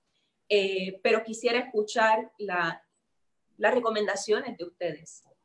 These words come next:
considerando el momento en que, en que se encuentra la isla, que no es muy diferente al que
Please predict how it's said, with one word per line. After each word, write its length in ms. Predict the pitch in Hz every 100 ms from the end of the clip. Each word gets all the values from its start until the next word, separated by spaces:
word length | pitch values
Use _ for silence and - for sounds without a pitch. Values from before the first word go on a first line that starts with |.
| _ _ _ _ _ _ -
considerando 540 | 202 214 190 185 214
el 60 | 214
momento 360 | 196 190 190
en 120 | 196
que, 360 | 190 180 170 165
en 80 | 196
que 100 | 196
se 120 | 196
encuentra 400 | 185 185 185 196
la 120 | 202
isla, 360 | 220 254 233 -
que 140 | - 214
no 240 | 220 214
es 140 | 247 285 254 -
muy 200 | 226 226
diferente 500 | 233 240 196 214 294
al 120 | 294
que 300 | 285 208 190